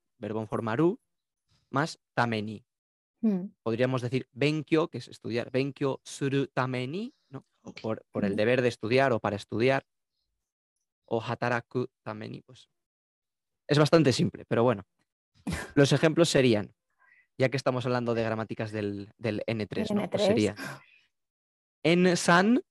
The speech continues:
Speaker 1: que es el N tres, ni kokaku suru tame ni, o sea, por el bien de aprobar el,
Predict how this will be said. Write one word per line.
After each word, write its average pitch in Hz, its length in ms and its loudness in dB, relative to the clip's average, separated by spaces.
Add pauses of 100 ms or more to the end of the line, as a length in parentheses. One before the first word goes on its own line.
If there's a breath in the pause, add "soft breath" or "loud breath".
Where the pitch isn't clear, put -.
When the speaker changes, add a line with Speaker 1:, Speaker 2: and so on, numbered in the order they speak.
Speaker 1:
que - 100 2
es 110 100 0
el 131 100 -2
N 135 160 -4
tres, - 280 -6 (160)
ni 170 360 2 (180)
kokaku 147 600 2
suru 139 400 2 (160)
tame 131 340 0
ni, 208 180 -2 (480)
o - 40 -14
sea, - 140 -2 (360)
por 127 180 2
el 127 140 2
bien 135 440 0
de 123 300 -4 (400)
aprobar 107 560 -2
el, 98 440 -12